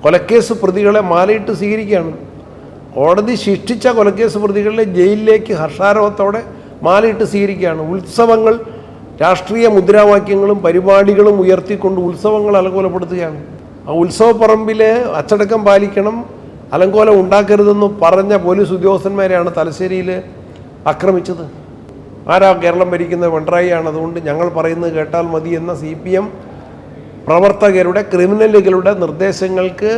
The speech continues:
വഴങ്ങാത്ത പോലീസുകാരെ ഇപ്പൊ സ്ഥലം മാറ്റിയിരിക്കുകയാണ്. അവർക്ക് പരിക്ക് പറ്റി. അവര്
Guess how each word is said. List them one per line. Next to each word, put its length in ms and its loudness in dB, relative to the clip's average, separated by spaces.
വഴങ്ങാത്ത 560 2
പോലീസുകാരെ 800 2
ഇപ്പൊ 180 -2
സ്ഥലം 260 -2
മാറ്റിയിരിക്കുകയാണ്. 600 -4
അവർക്ക് 260 -8
പരിക്ക് 240 -4
പറ്റി. 220 0
അവര് 160 4